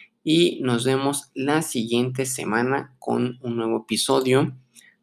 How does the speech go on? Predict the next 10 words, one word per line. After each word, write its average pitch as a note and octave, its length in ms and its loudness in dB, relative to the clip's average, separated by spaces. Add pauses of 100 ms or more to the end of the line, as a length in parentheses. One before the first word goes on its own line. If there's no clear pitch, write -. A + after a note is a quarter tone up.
donde A2+ 240 2
te A2 100 0
voy A#2 180 2
a B2+ 80 -4
platicar - 600 -6 (720)
otro A2 460 -6
resumen B2 580 0
de G#2+ 60 2
algún G#2+ 260 0
otro G#2+ 400 -4